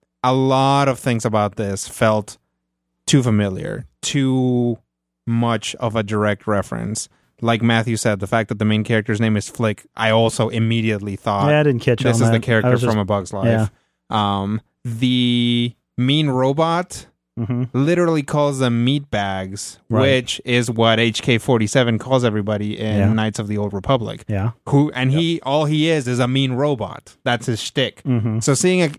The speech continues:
Speaker 1: a character who's a mean robot who uses the exact same catchphrase as another
Speaker 2: Well, and
Speaker 1: mean
Speaker 2: same way
Speaker 1: robot.
Speaker 2: Bender does the same thing.
Speaker 1: No, he doesn't.
Speaker 2: Yeah, he calls
Speaker 1: Bender
Speaker 2: them meat
Speaker 1: says
Speaker 2: bags.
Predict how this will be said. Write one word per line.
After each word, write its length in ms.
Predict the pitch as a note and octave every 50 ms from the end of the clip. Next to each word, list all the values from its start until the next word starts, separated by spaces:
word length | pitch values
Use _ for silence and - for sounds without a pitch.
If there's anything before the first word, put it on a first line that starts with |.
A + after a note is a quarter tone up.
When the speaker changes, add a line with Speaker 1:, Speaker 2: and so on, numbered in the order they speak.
| - C#3 C3
Speaker 1:
a 20 |
character 400 | - - - D#3+ D#3 D3+ C#3+ C#3+
who's 140 | C3 B2 A2+
a 60 | A#2+ A#2
mean 220 | B2 C#3 C#3 B2+
robot 420 | A#2 B2+ C3+ C#3+ D#3 D#3 E3 -
who 220 | - - D3 C3+ C3+
uses 420 | C3+ C3+ D3 E3+ D3+ - E3+ D3+ C#3+
the 160 | C#3+ C#3+ C#3
exact 560 | C3+ C3 - - - - F#3 F3 F3 E3 D3
same 320 | - - F3 D#3 D3 C#3
catchphrase 840 | - - E3 D#3 D#3+ D#3+ - - - B2 A2+ A2 G#2 G#2 G#2 A2+ - - _ _ _ _ _ _ _
as 120 | A#2+ B2+ C3
another 220 | C#3 C#3+ E3 F3+
Speaker 2:
Well, 60 | F3+ E3
and 80 | B2+ B2
Speaker 1:
mean 100 | B2 A#2+
Speaker 2:
same 160 | C#3+ C3+ C3+
way 60 | -
Speaker 1:
robot. 140 | A#2+ A#2 G#2+
Speaker 2:
Bender 240 | - C#3 - A2+ G#2+
does 220 | G2 G#2 G2+ G2 -
the 80 | G2+
same 220 | - - G2+ F#2+ F2
thing. 280 | - E2+ D#2+ E2+ E2+ - _ _ _ _ _ _ _ _
Speaker 1:
No, 260 | B2 B2+ C#3+ D3+ D3
he 100 | C#3 C#3
doesn't. 540 | B2 C3 D3 D#3 C#3 A2+ G2+ F#2 F2 - - _
Speaker 2:
Yeah, 120 | G3+ G3
he 40 | D#3+
calls 80 | C#3+ C#3 C#3+
Speaker 1:
Bender 60 | D3 D3
Speaker 2:
them 80 | C3
meat 60 | C3+
Speaker 1:
says 120 | C#3 C#3 C3+
Speaker 2:
bags. 360 | A#2+ A2+ A2 A#2 A2+ - -